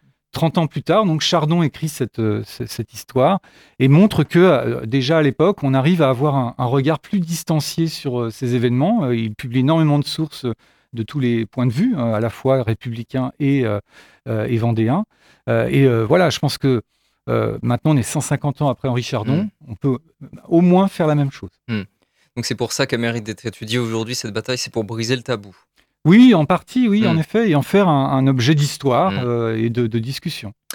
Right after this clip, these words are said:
Speaker 2: Alors chaque séquence de la conférence, euh, des conférences, pardon, seront suivies par un, un temps d'échange, c'est bien ça ?
Speaker 1: Oui. Oui, oui, euh, en gros, vous avez, euh,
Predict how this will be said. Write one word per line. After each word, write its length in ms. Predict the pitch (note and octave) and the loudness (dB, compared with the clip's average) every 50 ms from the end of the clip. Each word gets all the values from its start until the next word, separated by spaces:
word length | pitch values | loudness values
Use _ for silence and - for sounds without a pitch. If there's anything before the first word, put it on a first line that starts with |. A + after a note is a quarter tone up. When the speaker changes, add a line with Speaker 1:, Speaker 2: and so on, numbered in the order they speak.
| - - - _ _ - | -18 -20 -20 _ _ -8
Speaker 2:
Alors 120 | A2+ A2 | -8 -6
chaque 220 | - - D#3 D3 - | -4 -4 -6 -6 -6
séquence 560 | - - - - - D#3 D#3 - - - - | -6 -6 -4 -4 -4 -4 -6 -6 -6 -4 -2
de 220 | B2+ A#2+ A2 A2+ | -2 -2 -2 0
la 100 | A2+ A#2 | -2 -2
conférence, 600 | A2+ - A#2 - - B2 A#2 C3+ C#3 C#3 - - - | -2 -4 -6 -6 -6 -6 -6 -6 -8 -8 -8 -8 -6
euh, 360 | A2 G#2 G#2 G#2 F#2+ G2 G#2+ | -6 -4 -4 -6 -6 -8 -4
des 160 | G#2+ C3+ C3+ | -4 -4 -4
conférences, 420 | - - A2 - A2+ G2+ A2 - - | -4 -6 -10 -8 -6 -6 -6 -6 -4
pardon, 260 | G#2+ G#2 G#2 G#2+ G#2+ | -4 -4 -4 -6 -8
seront 340 | - - - - A#2 G#2 A2 | -8 -10 -8 -8 -8 -8 -8
suivies 280 | - - - B2+ B2+ A#2 | -8 -10 -10 -10 -6 -4
par 400 | - A2+ A2 G#2 G2+ G2 D#2 F#2+ | -2 -2 0 -2 -2 -4 -4 -8
un, 40 | |
un 40 | A2+ | -8
temps 140 | - A#2+ A2+ | -8 -6 -6
d'échange, 360 | A#2 A#2+ - - D#3 D#3 - | -4 -4 -6 -6 -8 -8 -8
c'est 120 | - - B2 | -8 -8 -8
bien 120 | A#2+ B2 | -8 -8
ça ? 160 | - - C#3+ - _ _ _ - | -8 -10 -14 -16 _ _ _ 0
Speaker 1:
Oui. 220 | C#3+ E3 F#3 - _ _ _ _ - | 0 0 0 -2 _ _ _ _ 0
Oui, 100 | E3 E3 | 2 4
oui, 200 | D3 E3 G3+ G#3 | 6 6 6 6
euh, 220 | E3 C#3+ C3 B2+ B2+ | 6 4 4 4 2
en 140 | B2 B2 A#2+ | 2 2 2
gros, 160 | A#2 C#3 E3 | 2 2 2
vous 180 | E3+ D3+ A#2 A#2+ | 2 0 0 0
avez, 220 | A2+ A#2 C#3+ D3 | 0 2 2 2
euh, 180 | C#3 A#2+ A2+ | 2 2 0